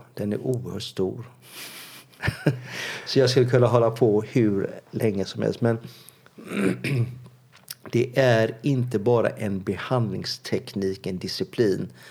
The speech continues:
som jag som terapeut ska utföra på en kropp där. Det är någonting som du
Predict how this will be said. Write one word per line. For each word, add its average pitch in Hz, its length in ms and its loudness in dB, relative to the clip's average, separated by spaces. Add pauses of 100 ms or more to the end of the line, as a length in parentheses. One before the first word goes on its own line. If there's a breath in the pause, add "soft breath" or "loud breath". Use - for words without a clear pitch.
(180 loud breath)
som 107 180 -2
jag 95 240 2
som 92 140 -4
terapeut 95 480 -2
ska - 180 -6
utföra 92 680 -4
på - 140 -6
en 90 80 -2
kropp - 420 -6
där. 92 340 -2 (380 loud breath)
Det 113 180 2
är 98 100 0
någonting 98 540 -2
som 90 300 -6
du 95 260 0